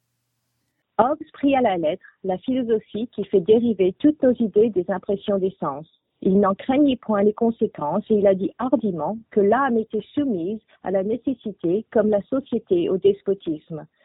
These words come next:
Le culte des taux, les sentiments élèves et purs est tellement consolidé en Angleterre par les institutions politiques et religieuses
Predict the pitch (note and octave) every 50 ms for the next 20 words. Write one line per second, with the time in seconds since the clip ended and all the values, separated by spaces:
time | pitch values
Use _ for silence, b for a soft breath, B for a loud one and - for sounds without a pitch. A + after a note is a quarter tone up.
0 | b b _ F#3+ G3 G3 - - - C#4+ D#4 D#4+ - - A3+ F3+ G3 F#3+ - _
1 | - C4 C#4 E4 C#4+ A3+ G#3+ - - A#3+ B3 - - A#3 G#3+ G#3 G#3+ G#3 - G#3
2 | G3 G3 G#3 A3+ B3 B3 - G3 F3+ _ _ - G#3+ A3 B3 D4+ D#4+ D#4+ - -
3 | F3+ - - - A3+ B3+ C4+ C4 B3 - - B3 A#3+ - - G#3+ G3 A3 A3+ F#3+
4 | G3 F3+ F#3+ G#3 A#3 G#3 F#3+ F3+ - - E3+ D#3 F3+ G#3+ A#3 - _ _ _ _
5 | - G3 F#3+ G3 G3 F#3+ G#3+ A3+ A3+ - - G3+ - A3 G#3 - G#3 F#3 F3+ -
6 | A#3+ A3+ A3+ G#3+ - - G#3+ G3 - F#3+ F#3 - B3 B3 A#3+ G#3 F#3 - - D3+
7 | D3 F3 G#3